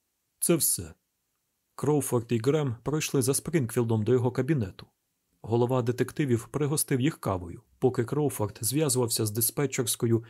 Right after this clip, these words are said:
і занотовував повідомлення. «Не мав нагоди поговорити з вами вчора, коли ви приїхали», звернувся Спрінгфілд до Грема. «У нас тут, бляха, просто божевільня була. Віл,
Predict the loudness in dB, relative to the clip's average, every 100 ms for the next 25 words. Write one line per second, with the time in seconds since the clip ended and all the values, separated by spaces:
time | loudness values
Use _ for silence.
0 | -6 -2 0 0 0 2 2 2 0 0
1 | 0 0 0 -2 -8 -14 -18 _ _ _
2 | _ _ _ _ 0 2 4 4 4 4
3 | 6 6 4 4 6 6 6 4 4 4
4 | 2 2 2 4 4 4 6 4 2 2
5 | -2 -6 -12 -16 _ _ -8 -2 0 0
6 | 0 0 -2 -2 -4 -4 0 0 0 -4
7 | -4 -2 -4 -4 -8 -16 _ _ _ _
8 | _ _ 2 2 2 0 2 4 4 4
9 | 4 6 4 4 4 6 6 4 4 2
10 | -2 -2 -4 -8 _ _ _ _ _ _
11 | _ -4 2 4 2